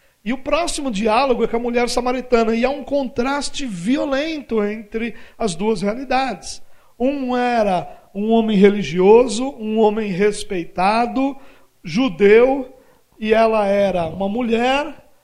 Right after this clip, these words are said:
não religiosa, samaritana, ela era alguém sem nenhum tipo de respeito na própria sociedade, a própria ida dela ao meio-dia lá demonstra que ela estava sozinha,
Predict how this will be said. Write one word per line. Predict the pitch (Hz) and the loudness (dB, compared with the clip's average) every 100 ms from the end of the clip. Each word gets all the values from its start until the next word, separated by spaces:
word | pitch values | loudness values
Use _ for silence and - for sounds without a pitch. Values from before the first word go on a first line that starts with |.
| _ _ | _ _
não | 185 190 240 285 240 | -10 0 2 4 4
religiosa, | 214 202 156 185 220 240 | 2 0 -4 0 0 0
samaritana, | 208 202 190 240 240 202 220 226 254 269 262 262 _ _ _ | -4 -6 -2 -2 -2 -4 0 2 0 -2 -6 -12 _ _ _
ela | 185 196 208 214 | -4 -2 0 0
era | 202 208 214 208 202 190 175 - - | 0 0 0 0 0 -2 -4 -12 -12
alguém | - 202 190 208 226 226 208 185 - | -2 0 0 0 -2 -2 -6 -10 -12
sem | - - 247 277 | -10 -2 -2 -2
nenhum | 254 226 254 262 | -4 -4 -4 -6
tipo | - 233 - 214 | -6 -8 -8 -10
de | 151 190 | -10 -4
respeito | 190 196 - - 233 285 277 | -2 -2 -6 0 0 0 -4
na | 220 | -8
própria | 208 208 202 185 | -6 -6 -8 -10
sociedade, | 185 - 165 180 247 214 | -12 -10 -2 -2 -2 -4
a | |
própria | - 226 226 202 | -6 -8 -6 -4
ida | 196 285 302 226 | -2 -2 0 0
dela | 180 202 208 196 170 - - - | 0 0 2 0 -4 -6 -14 -2
ao | 208 214 | 0 2
meio-dia | 214 247 254 190 143 226 233 | 2 0 0 -4 -6 -4 -2
lá | 214 | -2
demonstra | 214 208 185 214 240 233 - 202 | -2 -2 0 0 0 -4 -8 -8
que | 190 - 196 | -10 -10 -4
ela | 202 196 | -4 -4
estava | 190 190 180 | -6 -6 -6
sozinha, | 175 240 196 151 180 262 294 302 | -6 -4 -6 -6 -4 -2 -2 -2